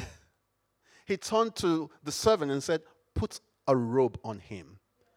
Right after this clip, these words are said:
Clean him up. Put a sing-, a signet." He took his signet ring and gave it back to him. Now,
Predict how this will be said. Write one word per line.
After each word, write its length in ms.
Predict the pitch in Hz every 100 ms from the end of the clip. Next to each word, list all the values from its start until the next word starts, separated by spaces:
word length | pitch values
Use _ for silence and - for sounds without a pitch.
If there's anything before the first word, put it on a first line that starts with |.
| _ _ _
Clean 320 | - 214 220
him 220 | 151 165 156 -
up. 320 | 131 - -
Put 200 | 214 -
a 80 | 156
sing-, 460 | 139 - 175 165 151 180
a 60 | 143
signet." 420 | - 233 180 151 - -
He 60 |
took 220 | 185 330 -
his 160 | 294
signet 440 | - 269 233 214 -
ring 180 | 185
and 140 | 156 143 - _
gave 180 | - 185
it 120 | 156
back 160 | 151 147
to 100 | -
him. 200 | 135 113 - - -
Now, 320 | 156 151 117